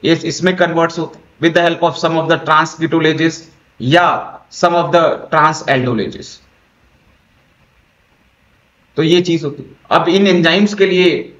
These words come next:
thiamine pyrophosphate जो कि एक vitamin होता है, thiamine pyrophosphate, और ये thiamine pyrophosphate जो है one carbon transfer के लिए जाना जाता है, तो वो यहाँ पे यूज हो, ठीक है। और उसमें glyceraldehyde का भी इन्वॉल्वमेंट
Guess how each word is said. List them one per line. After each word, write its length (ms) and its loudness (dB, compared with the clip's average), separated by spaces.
thiamine 520 2
pyrophosphate 840 0
जो 120 2
कि 200 4
एक 140 2
vitamin 520 2
होता 220 -4
है, 120 -16
thiamine 320 2
pyrophosphate, 720 -2
और 160 4
ये 180 4
thiamine 400 0
pyrophosphate 640 0
जो 100 2
है 80 4
one 220 2
carbon 360 0
transfer 440 -2
के 80 -6
लिए 120 0
जाना 260 0
जाता 260 -2
है, 60 -4
तो 160 0
वो 340 2
यहाँ 200 4
पे 140 0
यूज 280 -2
हो, 120 -10
ठीक 140 4
है। 140 -10
और 100 2
उसमें 280 0
glyceraldehyde 640 2
का 60 0
भी 120 2
इन्वॉल्वमेंट 560 -2